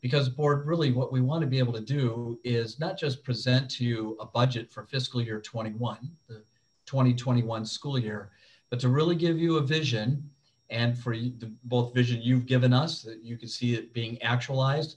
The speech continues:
things that you might want to add, uh,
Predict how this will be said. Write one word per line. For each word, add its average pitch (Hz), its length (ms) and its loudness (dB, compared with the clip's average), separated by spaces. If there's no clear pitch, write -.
things 120 220 2
that 120 80 -4
you 117 140 -8
might 117 240 -4
want 120 220 -4
to 120 180 -12
add, 120 320 -2
uh, 110 240 -2